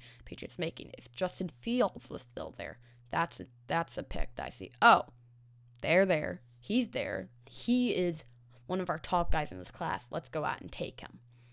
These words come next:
So, but yeah, they take DeVonta Smith, Heisman winner. Definitely should have been taken with that sixth pick, but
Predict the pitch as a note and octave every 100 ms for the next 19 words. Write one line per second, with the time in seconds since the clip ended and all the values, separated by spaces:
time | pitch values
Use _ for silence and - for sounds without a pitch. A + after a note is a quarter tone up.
0 | - - - - - - - - - -
1 | F3+ E3+ D#3+ E3 - - - - - -
2 | - - - - - G3 - G#3+ E3+ G2+
3 | F3 - F#3+ - G3+ G#3+ A3+ G#3 - E3+
4 | - - F#3+ G3 G3 F#3 D#3+ D#3+ D#3 D#3
5 | D#3 - - - - G#3 - A3+ G#3+ G3+
6 | F3+ E3 F3 F3 D#3+ E3 E3 - - E3+
7 | E3+ - - G#3 G3 - - - - -
8 | - G3+ F#3+ -